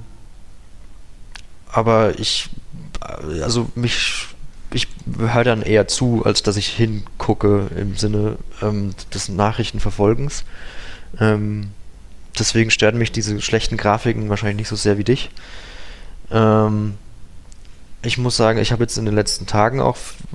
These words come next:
recht, abends immer recht viel N T V geguckt. Da fand ich das, äh, die Berichterstattung recht neutral und, ähm,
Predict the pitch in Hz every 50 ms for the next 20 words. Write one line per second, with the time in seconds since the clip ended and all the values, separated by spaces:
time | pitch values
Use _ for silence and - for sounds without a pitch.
0 | - - - - - - - 117 - - - - - 107 113 123 117 - 120 117
1 | 110 117 113 - - - 123 - 120 120 123 - - 120 117 117 113 - - 113
2 | - - - - - - - - - - - - - - 110 - - 120 117 120
3 | 120 113 - - 113 - - - - - - 104 107 110 113 113 117 117 117 123
4 | 117 - - 117 110 - 113 110 113 110 110 110 - - - - - - - -
5 | - - - - - - - - - - - - - - - - - - - -
6 | - 120 123 120 - - 127 120 117 - - 113 110 110 117 131 139 143 131 127
7 | 117 - - - - - - 120 113 117 113 113 113 113 -